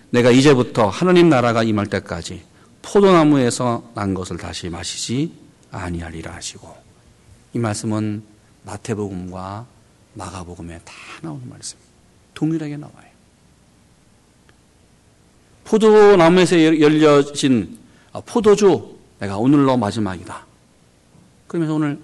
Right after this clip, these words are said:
끝내요. 이 포도주를 받을 때에 주님의 피, 거룩한 피는 바로 다시 하나님 나라에서 영원토록 영원한 생명을 얻게 하는 그 생명의 피로 살아가는데 바로 이 주님의 몸과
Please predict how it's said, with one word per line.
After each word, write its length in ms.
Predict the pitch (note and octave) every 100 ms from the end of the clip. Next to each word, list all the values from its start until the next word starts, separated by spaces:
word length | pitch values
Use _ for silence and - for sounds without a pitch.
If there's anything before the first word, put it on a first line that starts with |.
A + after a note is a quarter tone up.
| -
끝내요. 480 | - G3 F3+ G2 F2+ - _ _ _ _ _ _ _ _ _ _ _ _ _ _ _ _ _ _ _
이 300 | D#3+ F3+ D3
포도주를 420 | - B3 B3 A#3+
받을 320 | A3 G3 G3+ G3+
때에 480 | E3+ D3+ - - - _ _ _
주님의 380 | - F3+ A3 G#3+
피, 160 | A3 A#3+
거룩한 460 | F3 G3+ A3 A3+
피는 260 | - A3+ A3
바로 200 | G3 G#3
다시 480 | - F#3+ C4 C4 G#3 - -
하나님 340 | C4+ C#4+ C#4+
나라에서 720 | B3 A3+ G#3+ G3 F3 E3 - - - _ _ _ -
영원토록 520 | E3 A#3 C4+ B3+ B3+
영원한 280 | G#3+ A3 G#3+
생명을 480 | - F4+ E4 C#4 C4
얻게 240 | - -
하는 540 | G#3 G#3 E3 - - -
그 300 | F#3 G3 E3
생명의 460 | - C#4 C#4+ C4+
피로 240 | - B3 A3+
살아가는데 840 | G#3 F#3 C#3 A2 A#2 G3 - - - _ _ _
바로 460 | B2+ F3 F3+ B2 -
이 380 | - G#3 F#3+ - - - - - _ _ _ _ _ _ _
주님의 640 | - E3+ E3 D#3 B2+ - -
몸과 800 | B2+ D#3 E3 D3 C3 F#2+ -